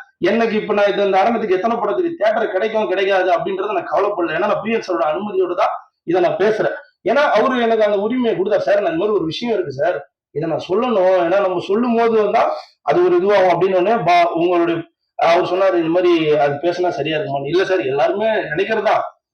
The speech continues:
நம்ம சொல்லுவோம். ஏன்னா நம்ம ஒண்ணும் தவறா சொல்லல. ஏன்னா இப்போ ஒரு அழு-, ஆ,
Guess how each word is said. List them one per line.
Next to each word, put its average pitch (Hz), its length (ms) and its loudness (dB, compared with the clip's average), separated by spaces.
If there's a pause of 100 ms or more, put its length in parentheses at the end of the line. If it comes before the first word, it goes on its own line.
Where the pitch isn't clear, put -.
(240)
நம்ம 139 200 -4
சொல்லுவோம். 202 600 2 (260)
ஏன்னா 247 160 0
நம்ம 262 180 0
ஒண்ணும் 277 200 -2
தவறா 320 300 4
சொல்லல. 185 320 2
ஏன்னா 226 180 0 (360)
இப்போ 170 220 -2
ஒரு 196 160 2
அழு-, 220 300 2
ஆ, 190 60 2